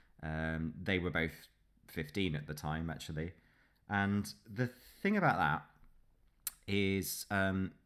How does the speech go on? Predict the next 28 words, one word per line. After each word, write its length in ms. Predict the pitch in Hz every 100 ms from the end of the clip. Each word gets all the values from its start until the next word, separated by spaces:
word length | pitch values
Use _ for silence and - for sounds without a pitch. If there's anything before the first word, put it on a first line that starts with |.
| -
that 180 | - 110
was 180 | 135 -
the 100 | 123
second 480 | - 131 - 113 101
of 100 | 87
May 580 | 95 95 76 73 76 -
that 180 | 78 -
the, 100 | 76 -
the 100 | -
treaty 520 | 78 - 90 - - 82
for 140 | 82
their 140 | 80 82
marriage 440 | 90 85 80 -
was 100 | 76
signed, 380 | - 76 73 -
because 160 | - 85
obviously, 260 | 78 - 80
like 160 | 76 - - - _
most 640 | 98 87 80 76 - - - 104
royal 400 | 87 87 78 80
weddings, 600 | 82 73 76 71 73 82
it 100 | -
was 160 | 76
a, 220 | 76 76 73 - _ -
it 60 |
was 140 | 82 76
a 40 |
political 760 | - 85 80 76 78 - 73